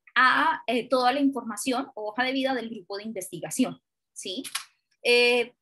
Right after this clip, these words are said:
si es la información, obviamente, eh, aquí se equipara o se corresponde, eh, la misma información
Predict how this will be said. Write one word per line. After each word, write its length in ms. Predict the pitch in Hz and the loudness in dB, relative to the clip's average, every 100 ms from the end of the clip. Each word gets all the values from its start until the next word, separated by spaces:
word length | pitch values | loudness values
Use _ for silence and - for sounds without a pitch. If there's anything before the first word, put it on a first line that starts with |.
| _ | _
si 400 | - - 269 262 | -12 -2 0 2
es 260 | 262 269 - - - | 2 0 -6 -14 -10
la 200 | 277 294 | -4 -2
información, 760 | 294 294 254 208 - 214 226 - _ | -2 -2 -2 -4 -4 -8 -10 -16 _
obviamente, 760 | 247 254 262 254 247 254 262 277 226 | -6 0 0 0 0 2 2 0 -4
eh, 80 | 202 | -2
aquí 300 | 202 - 240 | -2 -2 -6
se 360 | - 240 247 - | -4 -2 -2 -2
equipara 760 | 233 247 240 254 220 226 294 - _ _ - - | -6 -6 -2 4 4 4 0 -6 _ _ -8 -2
o 280 | 240 220 214 | 0 -2 -6
se 180 | - 220 | -6 -4
corresponde, 880 | - 220 220 - 226 226 240 294 285 233 | -4 -4 -4 -6 -4 -2 0 -2 -4 -8
eh, 220 | 220 214 | -8 -4
la 160 | 220 | -4
misma 680 | 220 247 254 254 254 269 277 | -2 -2 -2 0 2 2 2
información 920 | 262 254 240 226 220 208 - 220 226 | 4 4 2 -4 -4 -6 -6 -6 -8